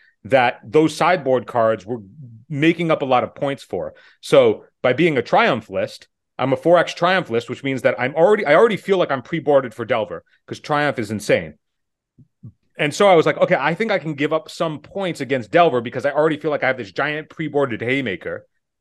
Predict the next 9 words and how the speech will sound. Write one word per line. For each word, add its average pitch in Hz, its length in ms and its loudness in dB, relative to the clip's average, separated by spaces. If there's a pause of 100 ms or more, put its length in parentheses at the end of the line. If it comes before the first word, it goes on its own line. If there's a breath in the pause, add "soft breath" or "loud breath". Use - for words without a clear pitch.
(240)
and 139 100 2
I 143 60 4
feel 160 220 4
like 147 140 4
I'm 131 140 0
soft 139 680 0
to 175 80 2
Urza 175 280 0
Saga." 87 400 -8